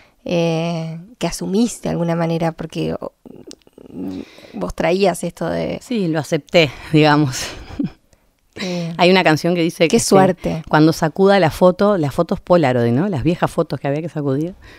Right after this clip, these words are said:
Speaker 2: "Cuando sacuda la foto vamos a ver lo que sale", ¿no? O sea, en realidad, recién al final de nuestra vida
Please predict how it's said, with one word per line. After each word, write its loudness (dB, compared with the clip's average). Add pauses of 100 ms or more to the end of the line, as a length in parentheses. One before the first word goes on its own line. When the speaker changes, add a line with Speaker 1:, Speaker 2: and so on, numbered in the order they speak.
Speaker 2:
"Cuando 2
sacuda 2
la 4
foto 0
vamos 2
a 0
ver 0
lo -2
que -8
sale", -6
¿no? -8
O -4
sea, 2
en 2
realidad, 2 (380)
recién 2
al 6
final 0
de 4
nuestra 4
vida 4